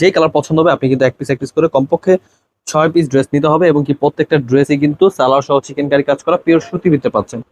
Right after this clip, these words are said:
প্রত্যেকটা ওড়নায় পাবেন একদম পিওর সুতি এবং কি all over এমব্রয়ডারি কাজ করা পিওর সুতির ভিতরে।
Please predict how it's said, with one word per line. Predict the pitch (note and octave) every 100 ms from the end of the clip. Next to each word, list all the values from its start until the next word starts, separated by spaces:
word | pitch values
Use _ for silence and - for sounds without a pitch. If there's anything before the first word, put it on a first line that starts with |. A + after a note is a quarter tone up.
| _
প্রত্যেকটা | F#3+ G3 G#3+ G3 D#3+
ওড়নায় | D3+ D3+
পাবেন | C#3+ E3+ C#3+
একদম | C3+ C3
পিওর | D3 D3 -
সুতি | C#3 F#3+
এবং | E3+ D#3+
কি | E3 -
all | D#3 F#3
over | F3+ F3 C3+
এমব্রয়ডারি | C3 C3+ C3 B2+
কাজ | B2
করা | E3 E3+
পিওর | D#3 D3+ -
সুতির | E3 E3+ E3
ভিতরে। | E3